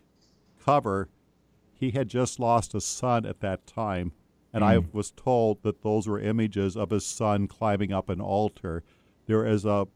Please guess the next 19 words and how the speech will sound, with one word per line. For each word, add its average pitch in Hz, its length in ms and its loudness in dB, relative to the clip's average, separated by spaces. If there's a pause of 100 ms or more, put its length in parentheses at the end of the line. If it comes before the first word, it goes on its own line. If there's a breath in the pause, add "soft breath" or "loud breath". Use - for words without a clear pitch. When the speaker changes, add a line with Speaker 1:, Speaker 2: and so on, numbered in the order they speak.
(160)
Speaker 1:
wonderful 117 840 2 (120)
connection 104 540 -4
of 95 140 -6
respect - 640 -4
here. 90 240 -8 (460 soft breath)
And 107 140 0
he 135 140 4
may 135 280 4
or 139 80 4
may 127 180 0
not 120 240 2
have 98 220 -6
gone 110 280 0
to 117 120 -8
the 98 120 -2
hotel 107 640 -2
because 95 420 -4
of 98 160 -2
its 101 280 -4